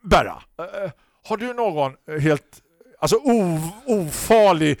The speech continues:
vardagsfetisch? Då, då menar jag inte att du ska, nu ska berätta om dina skyltdockor som du har i garderoben som du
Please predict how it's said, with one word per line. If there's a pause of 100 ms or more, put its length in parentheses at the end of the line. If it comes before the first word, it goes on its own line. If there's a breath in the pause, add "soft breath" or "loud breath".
(120 loud breath)
vardagsfetisch?
Då,
då
menar
jag
inte
att
du
ska,
nu
ska
berätta
om
dina (240 soft breath)
skyltdockor
som
du
har
i
garderoben
som
du